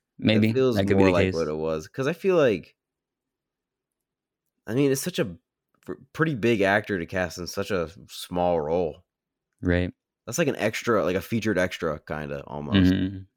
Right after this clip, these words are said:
Speaker 2: Like, just not even saying anything, just being there. Come on.
Speaker 1: Right. I mean, it was recorded or filmed a few years ago, but
Speaker 2: That's
Speaker 1: even
Speaker 2: true.
Speaker 1: then, I think that was when The Good
Speaker 2: He was
Speaker 1: Place
Speaker 2: still
Speaker 1: was
Speaker 2: in The Good Place,
Speaker 1: happening.
Speaker 2: yeah.
Speaker 1: Like, it was when it was
Speaker 2: Like, it was
Speaker 1: going
Speaker 2: a big
Speaker 1: on, so,
Speaker 2: thing.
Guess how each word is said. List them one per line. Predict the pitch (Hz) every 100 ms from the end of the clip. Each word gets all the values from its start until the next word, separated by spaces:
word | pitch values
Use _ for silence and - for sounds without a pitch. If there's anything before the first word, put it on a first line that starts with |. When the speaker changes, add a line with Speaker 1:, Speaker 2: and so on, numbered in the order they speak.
| _
Speaker 2:
Like, | 95 90
just | 90
not | 98
even | 92 85
saying | 87 82 87
anything, | 95 98 87
just | 73
being | 78 85
there. | 95 95 95 -
Come | 73
on. | 60
Speaker 1:
Right. | 52 -
I | 101
mean, | 110
it |
was | 131 123
recorded | 98 113 104 98 90 85 - _ -
or | 98
filmed | 85 98 95 90 87 -
a | -
few | - 92
years | 85 85 92 101
ago, | 117 127 139 151 - -
but | -
Speaker 2:
That's |
Speaker 1:
even | 104 120 95
Speaker 2:
true. |
Speaker 1:
then, | 85 120 87
I | 85
think | - 92 -
that | 90
was | 87
when | 87 87 82 _
The | 87
Good | 85 85
Speaker 2:
He | 90
was | -
Speaker 1:
Place |
Speaker 2:
still | 135
Speaker 1:
was | - 123
Speaker 2:
in | 202
The |
Good | - - -
Place, | 85 -
Speaker 1:
happening. |
Speaker 2:
yeah. | 82 90 87
Speaker 1:
Like, | 82 85
it |
was | 87 82
when | 90 92
it |
was | 82
Speaker 2:
Like, | 90
it |
was | 82
Speaker 1:
going |
Speaker 2:
a | 95
big | 101 92
Speaker 1:
on, |
so, | 98
Speaker 2:
thing. | 104 80